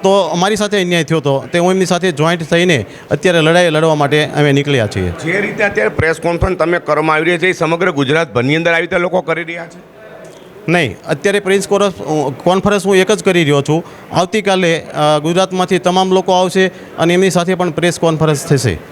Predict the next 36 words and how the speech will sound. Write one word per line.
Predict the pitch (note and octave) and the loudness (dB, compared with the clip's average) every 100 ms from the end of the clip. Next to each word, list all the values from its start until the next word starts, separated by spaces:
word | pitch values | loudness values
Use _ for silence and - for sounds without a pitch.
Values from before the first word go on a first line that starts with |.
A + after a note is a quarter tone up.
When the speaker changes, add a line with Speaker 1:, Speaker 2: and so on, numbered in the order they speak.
| - - | -12 -6
Speaker 2:
અમને | F#3 G#3 | -2 0
જાણવા | E3 D#3+ G3 | 0 0 0
મળ્યું | G3 F#3+ G3+ | 0 0 0
છે | |
કે | F#3 | 0
આની | F#3+ G3+ | -2 -2
પાછળ | D3 D3+ G3+ E3+ | 0 0 -2 -2
કદાચ | E3 F3 F3+ G3+ F#3+ G3 E3+ | -2 -2 -2 0 0 0 0
દોરી | D#3+ E3+ | 0 0
સંચાર | E3 E3+ F3 F#3 E3 | 0 -2 0 0 0
ભાજપનો | A#2 C3 E3 F3 F3 | -2 0 -2 -2 0
હોઈ | D3 D#3+ | 0 0
શકે | D#3+ E3 | -2 -2
છે, | D#3 | -2
શું | G3+ F3+ | -2 -4
છે? | A2 - - - - - - - - | -6 -20 -20 -20 -20 -20 -20 -18 -4
Speaker 1:
બિલકુલ, | D#3+ G3+ A3 A3 F#3+ | -2 0 2 0 2
આ | F3+ F3 | 0 0
અમારી | E3+ F#3 | 0 0
સાથે | F#3 F#3 G3 | 0 2 2
દોરી | F3 F3+ F3+ | 4 4 4
સંચાર | F#3 F#3+ | 2 2
ભાજપનો | D3+ D3 D#3+ D#3+ F3 | 0 0 -2 -2 -2
નથી. | E3+ E3+ F3+ - - - - C#3 | -2 -2 -4 -4 -18 -20 -8 0
હું | D3+ E3 | 0 2
પોતે | F3 E3+ | 0 2
આમ | D#3+ E3 | 2 0
આદમી | D#3 D#3+ | 0 0
પાર્ટીમાં | C3+ C#3+ D#3+ E3 E3 | 0 0 0 0 0
છું, | E3+ F3 - - - C#3+ | -2 -2 -8 -20 -6 -2
આમ | D#3+ | 0
આદમી | E3 D#3+ | 0 -2
પાર્ટીમાં | C#3 C#3+ D3 F3 F#3 | 0 -2 0 0 0
જ | |
રહેવાનો | D#3+ D#3+ E3+ E3+ E3 | 0 2 0 0 -2
છું | E3+ E3+ | -2 -2